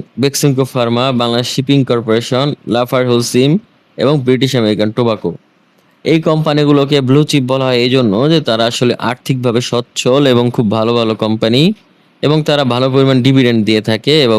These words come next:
ভালো পরিমাণ প্রফিটও কিন্তু গেইন করে থাকে। তো তাদের আর্থিক পরিস্থিতি ভালো থাকে সবসময়, কিন্তু এই ধরনের ক্ষেত্রে আমরা বলতে পারি যে শেয়ার মার্কেটের পতন কিন্তু আসলে তাদের জন্যই হচ্ছে। তারা সামান্য পরিমাণ মাইনাস করলে কিন্তু হিউজ পরিমাণ পয়েন্ট কিন্তু মাইনাস হয়। যাই হোক,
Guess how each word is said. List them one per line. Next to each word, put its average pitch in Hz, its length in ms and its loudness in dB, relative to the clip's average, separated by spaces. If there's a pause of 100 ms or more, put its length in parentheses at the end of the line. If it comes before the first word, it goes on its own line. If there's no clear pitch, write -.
ভালো 107 200 0
পরিমাণ 113 240 2
প্রফিটও 127 320 0
কিন্তু 117 280 0
গেইন 107 240 0
করে 98 200 -2
থাকে। 98 300 -6 (440)
তো - 80 0
তাদের 143 280 0
আর্থিক 151 200 0 (100)
পরিস্থিতি 156 360 2
ভালো 127 200 0
থাকে 151 200 0
সবসময়, 151 360 2
কিন্তু 139 180 0
এই 147 120 0
ধরনের 135 260 0
ক্ষেত্রে 139 260 -4
আমরা 127 180 0
বলতে 131 320 0
পারি 123 260 2 (540)
যে 107 220 0 (120)
শেয়ার 113 300 0
মার্কেটের 117 480 -2 (160)
পতন 127 280 -2 (100)
কিন্তু 123 300 0 (420)
আসলে 113 300 -2
তাদের 120 220 0
জন্যই 123 340 2
হচ্ছে। 117 220 0 (380)
তারা 120 140 0
সামান্য 135 340 0
পরিমাণ 135 200 2
মাইনাস 123 200 0
করলে 135 180 0
কিন্তু 147 200 0
হিউজ 120 220 2
পরিমাণ 110 260 -2
পয়েন্ট 104 260 -2
কিন্তু 123 220 0
মাইনাস 95 360 0
হয়। 87 140 -4 (140)
যাই 135 160 2
হোক, 156 100 0